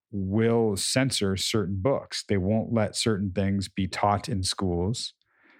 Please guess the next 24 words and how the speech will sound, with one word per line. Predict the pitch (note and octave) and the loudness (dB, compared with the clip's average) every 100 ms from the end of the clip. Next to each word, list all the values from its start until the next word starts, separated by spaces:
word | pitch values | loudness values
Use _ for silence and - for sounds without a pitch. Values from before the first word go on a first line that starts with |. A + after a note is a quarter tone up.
| - | -2
We | B2+ | 0
can | A#2+ C3 | 4 4
even | B2+ A#2 G2+ | 6 4 4
jump | A2+ G#2 A2+ | 2 2 2
into | G#2 G#2 | 2 0
this | E2+ C3 - | 2 2 2
one. | A2 F#2 G#2 | 2 2 0
I | - G2+ | 0 0
don't | G2+ F2+ | 0 0
think | G2+ | -2
we're | F#2 F#2 | -2 -2
gonna | F#2+ | -2
go | E2 F2+ A#2 | -2 0 2
there | A2 F#2+ | 2 0
necessarily, | F#2 F2+ - - A#2 C#3 G2+ G2 | 0 -2 -2 0 2 2 2 0
but | F#2+ G2 | -2 -2
the | G2+ | 0
whole | G#2+ G2+ | 2 2
idea | G2 F2+ G2 | 0 0 -2
of | E2+ | -2
teaching | - G#2 G2+ F#2+ | -4 -4 -2 0
evolution | F#2+ F#2 C3 C#3 G#2 | 0 2 0 0 -2
in | F2+ | -2
school. | E2+ - E2+ E2 E2+ | -2 -4 -4 -6 -10